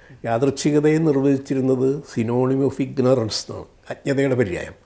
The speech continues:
എന്ന് പറഞ്ഞാൽ നിങ്ങൾക്കൊരു കാര്യം അറിഞ്ഞുകൂടാത്തോണ്ട് നിങ്ങൾ അതിന് ചാൻസ് എന്ന് പറയും.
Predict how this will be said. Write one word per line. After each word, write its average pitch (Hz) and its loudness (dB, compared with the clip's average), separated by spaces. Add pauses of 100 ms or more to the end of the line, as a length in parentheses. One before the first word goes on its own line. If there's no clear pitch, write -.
എന്ന് 127 -4
പറഞ്ഞാൽ 156 4
നിങ്ങൾക്കൊരു 151 6
കാര്യം 180 8
അറിഞ്ഞുകൂടാത്തോണ്ട് 165 4
നിങ്ങൾ 165 2
അതിന് 160 2
ചാൻസ് 147 0
എന്ന് 107 0
പറയും. 80 -10